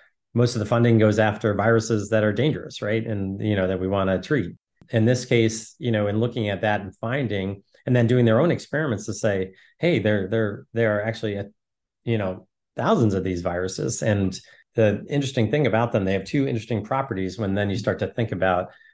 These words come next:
"Hey, could this be a drug platform? Could you use these essentially as a viral vector to, to deliver genetic medicines?" Because the challenge in some of what's happening today with viral vectors is, of course, there's an immune response to many viruses. <laughs>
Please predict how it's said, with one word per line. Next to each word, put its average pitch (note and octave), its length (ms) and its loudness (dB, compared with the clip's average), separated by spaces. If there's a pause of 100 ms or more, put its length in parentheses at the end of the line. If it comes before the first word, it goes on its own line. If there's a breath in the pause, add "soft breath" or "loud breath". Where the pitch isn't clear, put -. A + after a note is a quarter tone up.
(160 loud breath)
"Hey, B2+ 160 0
could G#2 200 -6
this G#2+ 160 -2
be G2 160 -4
a F2+ 60 -2
drug A#2+ 240 0
platform? - 540 -10 (120)
Could B2+ 160 0
you B2+ 80 2
use B2 340 0
these F#2 360 -8
essentially G#2+ 360 -2
as F2+ 100 0
a F#2+ 60 2
viral F2+ 340 2
vector F2+ 420 -4
to, - 320 -8
to F#2 200 -8
deliver F2+ 400 -2
genetic G#2 420 -2
medicines?" E2+ 520 -8 (380 soft breath)
Because B2 200 2
the C3 80 4
challenge E3+ 380 4
in A2+ 120 6
some C3+ 240 2
of A2 240 2
what's G#2 280 -2
happening G2 380 -2
today G#2 500 0
with F#2+ 160 -4
viral F#2 280 -2
vectors F#2+ 400 -4
is, F2+ 220 -6 (400 loud breath)
of G#2 100 -6
course, A2+ 220 4
there's G2+ 160 2
an G#2 80 4
immune C#3 240 6
response G2 480 0
to A2 100 -4
many G#2 220 2
viruses. F2+ 540 -4 (180)
<laughs> C#3+ 80 4